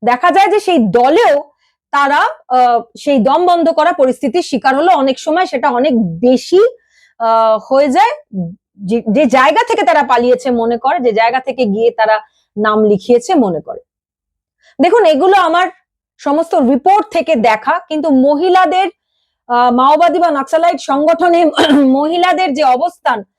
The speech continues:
পঁয়ত্রিশ থেকে চল্লিশ শতাংশ, তার যে কারণ, তার কারণ হচ্ছে যে রাষ্ট্রের কাছ থেকে দম বন্ধ হয়ে যাওয়ার পরে, রাজ্যের কাছ থেকে দম বন্ধ হয়ে যাবার পরেই কিন্তু তারা গিয়ে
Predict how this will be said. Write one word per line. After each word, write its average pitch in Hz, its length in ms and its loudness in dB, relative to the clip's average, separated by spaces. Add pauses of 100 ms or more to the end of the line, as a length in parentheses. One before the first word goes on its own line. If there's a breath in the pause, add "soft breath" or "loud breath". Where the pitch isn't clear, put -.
(260)
পঁয়ত্রিশ 392 440 2
থেকে 403 160 -2
চল্লিশ 320 400 0
শতাংশ, 330 380 -2
তার 294 300 0
যে 320 100 -4 (140)
কারণ, 330 400 2
তার 269 200 -2
কারণ 330 400 0
হচ্ছে 415 240 -4
যে 403 140 -2 (420)
রাষ্ট্রের 330 600 0
কাছ 349 220 0 (100)
থেকে 370 180 -2
দম 269 320 0
বন্ধ 330 260 0
হয়ে 311 180 2
যাওয়ার 302 220 -2
পরে, 294 200 -2
রাজ্যের 277 440 -2
কাছ 330 240 -2
থেকে 294 140 -4
দম 269 280 0
বন্ধ 285 240 -2
হয়ে 277 240 0
যাবার 269 240 2 (120)
পরেই 277 340 2
কিন্তু 320 340 -6
তারা 247 380 0
গিয়ে 240 360 -4